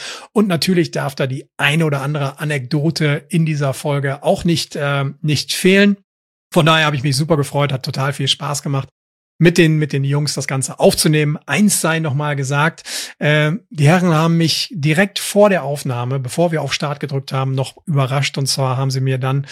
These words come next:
Laptop aufgeklappt und dann ein drei Minuten Glückwunschvideo von ganz vielen Heroes zur hundertsten Folge gezeigt. Und ich muss sagen, da war ich doch schon emotional echt ergriffen davon. Das hat mich sehr, sehr berührt. Vielen, vielen Dank an dieser Stelle noch mal.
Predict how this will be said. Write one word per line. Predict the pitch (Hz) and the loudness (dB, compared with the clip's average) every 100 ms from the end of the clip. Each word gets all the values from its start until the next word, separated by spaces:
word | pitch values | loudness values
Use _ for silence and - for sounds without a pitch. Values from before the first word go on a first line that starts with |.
| - - - | -12 -10 -2
Laptop | 131 160 165 139 | 0 2 0 0
aufgeklappt | 143 139 139 - 139 139 - | -4 -2 -6 -4 -4 -4 -6
und | 135 127 | -6 -2
dann | 131 | -4
ein | 139 131 127 | -2 -4 -4
drei | 120 127 139 | -4 -2 -2
Minuten | 151 147 175 170 135 | 0 -2 -2 -2 0
Glückwunschvideo | 135 180 - 147 131 139 143 139 143 147 | 0 0 0 -2 0 -2 -2 0 2 0
von | 143 135 | -2 -4
ganz | 135 139 | -2 -4
vielen | - 151 135 | -4 -2 0
Heroes | 120 170 147 139 - | 2 2 2 2 0
zur | 139 | 0
hundertsten | 143 143 - | 0 -2 -6
Folge | - 139 151 | -4 0 0
gezeigt. | 131 - 127 - - - - - - - | 0 -2 -2 -4 -6 -12 -10 -10 -12 -4
Und | 214 220 | 0 2
ich | 180 | 4
muss | 170 - | 4 4
sagen, | 156 170 165 | 4 4 2
da | 151 | 0
war | 151 160 | 0 -2
ich | - | -4
doch | 160 143 | -2 0
schon | - 151 147 | 0 0 0
emotional | 170 151 147 - 139 139 139 143 143 | -2 -2 -2 -2 -2 -2 0 -2 -2
echt | - 131 - | -4 -4 -6
ergriffen | - 143 139 143 156 - 175 175 | -4 -2 0 -2 -2 0 0 0
davon. | 156 151 165 160 | -2 -2 -2 -2
Das | 143 | -2
hat | 147 - | -4 -4
mich | 143 - | -4 -2
sehr, | 139 151 151 | 0 2 2
sehr | 151 | 0
berührt. | 139 139 147 156 151 | 0 0 0 0 -2
Vielen, | - 147 | -4 -4
vielen | 139 139 | -2 -2
Dank | 135 139 | -2 -4
an | 131 | -2
dieser | 147 156 | 0 0
Stelle | - 147 | 0 0
noch | 143 131 | 0 0
mal. | 135 135 | 0 0